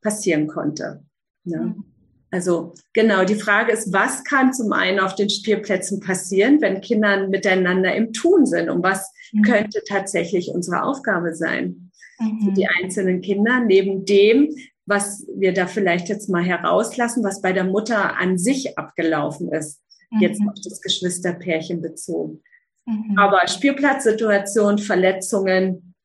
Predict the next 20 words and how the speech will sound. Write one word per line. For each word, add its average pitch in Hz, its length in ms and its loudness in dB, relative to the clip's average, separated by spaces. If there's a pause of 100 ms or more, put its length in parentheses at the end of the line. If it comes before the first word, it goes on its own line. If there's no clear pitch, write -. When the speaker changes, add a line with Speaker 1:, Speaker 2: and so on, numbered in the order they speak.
(500)
Speaker 1:
ganz 220 360 2
klar, 175 320 2
<laughs> - 960 -2
stehen 269 320 4
oben 220 400 4
an, 180 420 0 (380)
oder? 269 460 4 (420)
Speaker 2:
Ja, 208 220 0 (640)
genau. 208 260 6
Das, 208 220 0
das 208 160 -6
passiert 233 320 -4
ja 208 140 0
auch 208 60 -6
irgendwie 214 220 2
schneller, 220 320 -2
als 214 220 -4
man 190 120 -2
gucken 262 280 -8
kann. 269 320 -6